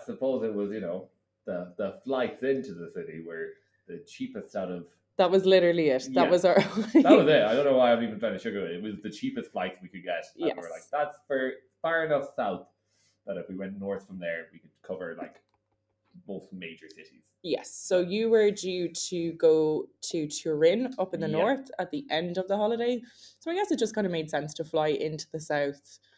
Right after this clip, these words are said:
Speaker 1: And
Speaker 2: and
Speaker 1: start the
Speaker 2: travel
Speaker 1: holiday
Speaker 2: up.
Speaker 1: there, yeah.
Speaker 2: But no, we literally just chose Naples because it was the cheapest to fly into.
Speaker 1: So remember that.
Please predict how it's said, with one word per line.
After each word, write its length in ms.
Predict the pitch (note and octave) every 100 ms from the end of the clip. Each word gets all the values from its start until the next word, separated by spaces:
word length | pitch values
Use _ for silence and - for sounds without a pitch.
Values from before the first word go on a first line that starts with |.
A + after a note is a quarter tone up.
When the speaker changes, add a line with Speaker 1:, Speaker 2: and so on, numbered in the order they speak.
| _
Speaker 1:
And 100 | F#3+ -
Speaker 2:
and 120 | D#3
Speaker 1:
start 120 | D#3+
the 40 | D#3
Speaker 2:
travel 100 | E2
Speaker 1:
holiday 200 | F2 D#2+
Speaker 2:
up. 60 | D#2+
Speaker 1:
there, 240 | D#2+ D2
yeah. 160 | E2 D#2+ - _
Speaker 2:
But 160 | G3 F3+
no, 180 | C#3+ -
we 140 | F#3+ F#3+
literally 300 | F#3+ F#3 E3+
just 200 | D#3+ D3+
chose 240 | E3 D3 D3
Naples 380 | C#3+ D3 C#3
because 280 | C#3 C#3+ D3
it 60 | C3+
was 120 | C#3
the 80 | C#3
cheapest 340 | C3 C3+ -
to 60 | -
fly 160 | C3+ -
into. 420 | - - D3 - _ _ _ - _ _
Speaker 1:
So 180 | - F2
remember 400 | F2+ A#2 C#3 B2+
that. 260 | A2 -